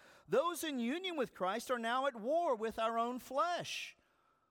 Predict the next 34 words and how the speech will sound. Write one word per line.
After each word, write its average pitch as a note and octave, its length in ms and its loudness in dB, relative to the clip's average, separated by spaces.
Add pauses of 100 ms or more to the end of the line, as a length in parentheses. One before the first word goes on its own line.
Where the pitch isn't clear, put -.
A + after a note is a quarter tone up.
(160)
with D4 180 -2
the D4 80 -2
world C4 380 2
around D4 460 2
us, - 320 -2
this - 300 -6 (340)
ungodly C#4 600 0
system C#4+ 680 -2
that's - 320 -6 (380)
controlled C4+ 640 0
by A3+ 180 4
the A3 100 -4
god F#3+ 300 2
of B3 120 -2
this C4 220 0
age, C4 600 -2
by A3 120 2
the G#3+ 120 -4
prince B3 320 -6
of C#4 60 -14
the C#4 100 4
power B3 340 0
of C#4 80 0
the C#4+ 80 -6
air, C#4 560 2 (2250)
and G3+ 80 -12
by A3 120 -4
the A3+ 100 0
world A3+ 380 0
itself, G#3+ 480 0
and F#3+ 80 -8
by G#3+ 100 2
the A#3 100 2
devil. A3 540 0